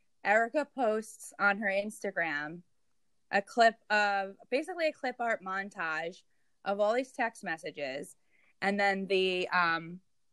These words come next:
the caption says, "This is Justice Trisha A. Bigelow. She was fucking my husband, Tom Girardi, and he was paying her Saks bill and paying for her plastic surgery."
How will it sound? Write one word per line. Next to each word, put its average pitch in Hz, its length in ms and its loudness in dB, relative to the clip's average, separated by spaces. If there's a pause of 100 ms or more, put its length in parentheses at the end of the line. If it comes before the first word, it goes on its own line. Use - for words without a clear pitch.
(640)
the 185 640 0
caption 208 520 6
says, 180 400 2
"This 233 240 2
is 349 120 -4
Justice 226 540 0
Trisha 214 460 0 (280)
A. 185 240 0
Bigelow. 170 640 -6 (100)
She 202 200 -2
was 247 140 2
fucking 269 340 6
my 294 140 0
husband, 214 600 0 (400)
Tom 208 280 -4
Girardi, 185 680 -2 (300)
and 208 180 -6
he 214 120 -6
was 233 140 -2
paying 226 340 0
her 208 120 -2
Saks 180 460 -6
bill 220 280 -2
and 196 140 -8
paying 190 340 -6
for 180 160 -2
her 180 120 -2
plastic 170 520 -6
surgery." - 640 -12